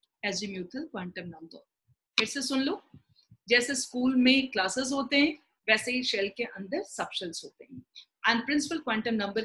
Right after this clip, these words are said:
के अंदर कौन सा होगा, azimuthal quantum number, राइट। अब ये हम क्लास आपको बताएं इधर, उस तरह से समझोगे।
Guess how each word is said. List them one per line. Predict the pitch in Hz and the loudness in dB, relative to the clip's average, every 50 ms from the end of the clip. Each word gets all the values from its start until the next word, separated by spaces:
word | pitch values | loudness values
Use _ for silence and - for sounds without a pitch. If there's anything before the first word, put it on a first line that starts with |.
| - | -4
के | - 262 | -6 -8
अंदर | - - - 202 196 185 220 214 | -8 -8 -10 -8 -6 -6 -6 -6
कौन | - - 190 185 196 | -6 -8 -10 -10 -8
सा | - 226 | -8 -8
होगा, | 220 202 202 196 - 311 349 - - 226 | -8 -8 -8 -8 -6 -8 -8 -6 -4 -4
azimuthal | 214 196 226 226 220 220 220 220 - 254 254 | -2 -2 0 0 2 0 0 -2 -4 -8 -6
quantum | - 185 175 175 - 175 175 | -6 -8 -8 -8 -10 -12 -12
number, | 165 160 160 160 - - - _ _ _ _ _ _ _ _ _ _ _ _ _ _ _ _ _ _ _ _ _ _ _ _ - - _ _ _ _ _ - | -12 -14 -14 -18 -20 -20 -20 _ _ _ _ _ _ _ _ _ _ _ _ _ _ _ _ _ _ _ _ _ _ _ _ -20 -20 _ _ _ _ _ 2
राइट। | 233 262 294 - - - _ _ _ _ _ _ _ _ _ _ _ _ _ _ _ _ _ _ _ _ - - - _ - | 2 2 2 0 -6 -14 _ _ _ _ _ _ _ _ _ _ _ _ _ _ _ _ _ _ _ _ -16 -16 -6 _ 0
अब | 320 - - - - _ _ _ - - _ - | 2 2 0 -6 -14 _ _ _ -20 -20 _ -6
ये | 214 226 262 277 | 0 2 4 4
हम | 285 285 269 254 - - _ - | 4 4 2 0 -2 -6 _ 0
क्लास | 247 233 240 254 254 | 2 4 4 4 2
आपको | 269 - - - 285 | -2 -6 -6 -4 -4
बताएं | 262 262 262 277 277 294 | -2 -2 0 0 0 0
इधर, | 285 - 330 392 - - _ - - - _ _ _ - - _ - | 0 0 -2 -6 -8 -14 _ -20 -20 -20 _ _ _ -20 -20 _ -8
उस | 247 240 - | -6 -4 -2
तरह | 269 254 262 | -2 -2 -2
से | 277 277 | -2 -2
समझोगे। | - 269 254 254 269 285 262 285 370 - | 2 4 6 6 6 4 0 -2 -4 -6